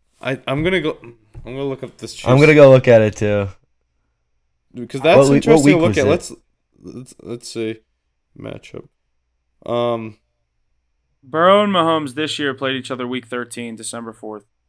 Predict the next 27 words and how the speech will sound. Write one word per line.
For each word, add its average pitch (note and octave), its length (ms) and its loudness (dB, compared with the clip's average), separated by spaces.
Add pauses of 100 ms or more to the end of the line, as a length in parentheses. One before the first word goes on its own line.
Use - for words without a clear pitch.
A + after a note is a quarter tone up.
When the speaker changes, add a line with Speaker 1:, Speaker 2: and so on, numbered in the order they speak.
(140)
Speaker 1:
all G#2+ 100 -6
right, F2+ 120 -6
let's B2 200 -8
look A2+ 140 -8
at G#2 80 -10
that F#2+ 140 -4
real F#2 160 -8
quick, - 280 -12
'cause G2+ 120 -16
that'll, A#2+ 260 -4
that'll, B2 300 -8 (160)
that'll B2 180 -8
come C#3 180 -16
into B2+ 140 -16
play F#2+ 200 -10
a F2+ 40 -10
bit. F#2 220 -12
Obviously, G#2 380 -10
the F#2+ 60 -12
playoffs G2+ 380 -10
are G2 40 -10
a, F#2 60 -10
lot, F#2 180 -12
a G#2+ 40 -14
different G#2 500 -14
animal, F#2 320 -12
but F#2+ 240 -14